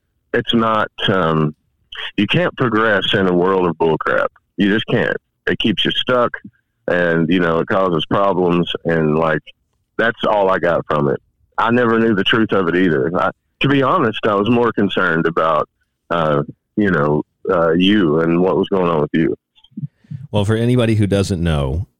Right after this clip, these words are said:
Speaker 2: yeah, I don't, I don't know if anybody remembers Heather Wade, but for those of you who don't know, Heather Wade came on to that network I was on, and I thought it was so funny because this woman, she comes on the network, and they give her my time slot,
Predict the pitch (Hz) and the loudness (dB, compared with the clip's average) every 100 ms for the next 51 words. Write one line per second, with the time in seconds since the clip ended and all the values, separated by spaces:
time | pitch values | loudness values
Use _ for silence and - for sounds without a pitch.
0 | _ _ _ - 90 82 87 87 90 82 | _ _ _ -6 -2 0 2 2 2 2
1 | 85 - 90 85 85 82 80 - 87 78 | 0 2 0 2 2 0 0 0 0 0
2 | 76 87 76 73 73 - - _ _ _ | 0 0 0 -2 -2 -4 -10 _ _ _
3 | 98 104 101 95 95 95 92 90 82 101 | -2 0 2 2 2 2 0 0 2 2
4 | 101 87 92 92 - 92 87 85 82 - | 2 2 2 0 0 0 2 2 0 0
5 | 87 78 80 78 _ _ _ 90 92 95 | -2 0 -2 -2 _ _ _ -4 -2 0
6 | 90 - 82 78 78 80 67 73 90 _ | 0 0 0 0 0 0 0 -2 -6 _
7 | _ - 85 101 87 - 113 98 - 101 | _ -4 0 0 0 -2 -2 -2 -2 0
8 | 92 85 90 85 78 82 - 98 98 87 | 2 0 0 -2 0 -4 0 0 2 0
9 | 80 _ _ _ - 95 - 127 127 117 | -2 _ _ _ -8 -8 -2 0 2 2
10 | 110 98 90 87 90 87 - _ _ 90 | 2 2 2 2 0 0 -6 _ _ 0
11 | 87 87 87 87 - - 104 - 104 98 | 2 2 2 0 -2 -2 -2 0 0 2
12 | 90 85 - 92 92 92 - 80 71 69 | 2 0 -2 0 2 0 -2 -2 0 0
13 | - | -4